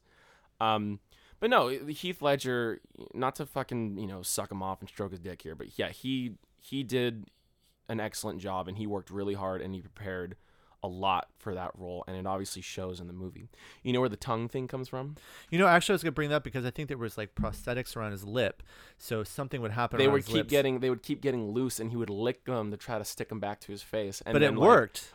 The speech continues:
Speaker 1: over time, he's like, "I'm gonna make this a bit. I'm gonna do this. I'm gonna make this part of my shtick." Because apparently, um, I've talked to, um, psychologists about this, that, like, licking the lips is a, um, doing weird mouth tics like that is,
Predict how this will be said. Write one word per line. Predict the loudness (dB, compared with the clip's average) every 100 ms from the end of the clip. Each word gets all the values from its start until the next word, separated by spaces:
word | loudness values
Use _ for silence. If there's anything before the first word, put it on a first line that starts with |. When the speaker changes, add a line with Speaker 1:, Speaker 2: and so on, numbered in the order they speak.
| 6
Speaker 1:
over | 8 6
time, | 4 4 4
he's | 0
like, | -4 -4
"I'm | -4
gonna | -2
make | -2 -2
this | -4 -8
a |
bit. | -6 -4 -6 -8 -10
I'm |
gonna | -8 -8
do | -8 -6 -6
this. | -6 -10 -10 -12 -14 _ _ _ _ _
I'm | -4
gonna | 0
make | 0 -2
this | -4
part | -6 -2 -2
of | -2
my | -8
shtick." | -10 -8 -8 -8
Because | -10 -10
apparently, | -6 0 0 2 2
um, | 2 0 -2 -6 -14 -20 -10
I've | -4
talked | 0 0
to, | 0 -4 -4 -10
um, | -12 -10 -12 -14 _ _
psychologists | -10 -8 -6 -4 -4 -8
about | -10 -10 -10
this, | -12 -12
that, | -14 -14
like, | -12 -14 -16 _ -20 -8
licking | -6 -4 -4
the | -4
lips | -2 -4 -4 -10
is | -8 -8
a, | -8 -8 -10
um, | -12 -14 -16 -18 -20 -20 _ _ _ _ -18 -6
doing | -4 -2
weird | -2 -2
mouth | -2 -4 -4
tics | -8 -4
like | -4 -2
that | 0 0
is, | 0 -4 -4 -8 -12